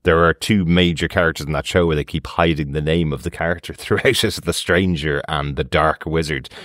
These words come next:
uh, who've gone episode after episode of not having their name revealed, and here we are in another show, this time in the Marvel Universe, <laughs> where they're hiding the name of the character.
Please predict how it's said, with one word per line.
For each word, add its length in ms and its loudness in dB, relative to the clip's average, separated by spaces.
uh, 160 0
who've 160 -6
gone 280 2
episode 460 2
after 240 0
episode 380 -2
of 100 -10
not 260 -2
having 200 0
their 100 -2
name 240 0
revealed, 360 -2
and 80 -8
here 100 0
we 120 2
are 200 0
in 160 -8
another 240 2
show, 300 0
this 180 -8
time 220 -2
in 100 -4
the 60 -4
Marvel 340 2
Universe, 440 -4
<laughs> 120 -20
where 180 2
they're 140 0
hiding 400 2
the 60 -4
name 120 -4
of 60 -6
the 60 -10
character. 420 -2